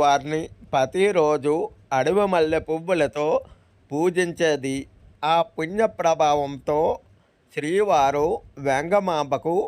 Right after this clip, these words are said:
ప్రతిరోజు దర్శనం ఇచ్చేవారు. అర్చకులు అనేక పుష్పములతో అనేక పూజలు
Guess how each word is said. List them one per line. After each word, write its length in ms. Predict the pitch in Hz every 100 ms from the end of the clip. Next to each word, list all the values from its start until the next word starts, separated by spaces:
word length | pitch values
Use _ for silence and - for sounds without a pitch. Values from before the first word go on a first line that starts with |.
| - _ -
ప్రతిరోజు 760 | 143 190 196 175 147 143 143 175 - - 131
దర్శనం 480 | 135 156 156 165 160 - 165
ఇచ్చేవారు. 800 | 143 - 190 175 170 151 147 143 139 - _ _ _ - 113
అర్చకులు 560 | 143 151 208 196 156 151 - _ 147
అనేక 320 | 151 175 170 170 -
పుష్పములతో 720 | 147 - 196 180 151 147 147 160 - _ 147 147
అనేక 380 | 170 175 170 165 - - - 147
పూజలు 440 | 170 190 190